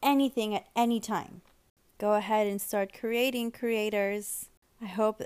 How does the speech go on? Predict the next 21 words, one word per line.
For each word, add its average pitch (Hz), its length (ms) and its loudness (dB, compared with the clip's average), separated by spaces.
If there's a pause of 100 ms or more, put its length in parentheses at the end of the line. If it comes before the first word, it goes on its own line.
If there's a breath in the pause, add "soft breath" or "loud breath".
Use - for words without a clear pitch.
that 202 400 -2
you 202 80 -10
guys 202 240 -2
like 196 200 -2
this 196 240 -6
episode. 202 600 -2
If, - 160 -10 (320 soft breath)
if 220 80 -10
you 240 100 -2
guys 262 200 4
have 262 160 2
a 254 40 2
moment, 247 540 2
please 226 480 -6
leave 208 500 -6
a 208 160 0
review 226 840 2 (420 loud breath)
on 202 280 0
Apple 202 420 -2
iTunes. 214 880 -2
I 202 400 0